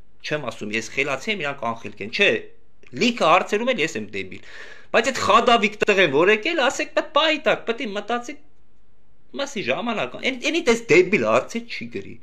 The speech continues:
տես դեբիլ բաներ չի ասի, էլի խոսքի, Հայաստանը էդի արև, է, բանա, ինչ են ասում, անտեր, նոր ասի, հայկական լեռնաշխարհ ա, մենք Կովկասից չենք։ Էդի կգրի մեկ ու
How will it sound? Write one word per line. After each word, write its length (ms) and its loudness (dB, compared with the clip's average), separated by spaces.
տես 200 -6
դեբիլ 400 4
բաներ 360 2
չի 240 -2
ասի, 300 -6
էլի 180 -4
խոսքի, 260 -8
Հայաստանը 800 4
էդի 180 -2
արև, 320 10
է, 140 0
բանա, 320 0
ինչ 100 -10
են 140 -6
ասում, 260 -8
անտեր, 300 -8
նոր 200 -2
ասի, 260 -6
հայկական 580 0
լեռնաշխարհ 540 -2
ա, 80 -2
մենք 240 -8
Կովկասից 560 -2
չենք։ 180 -14
Էդի 260 2
կգրի 340 4
մեկ 180 4
ու 100 2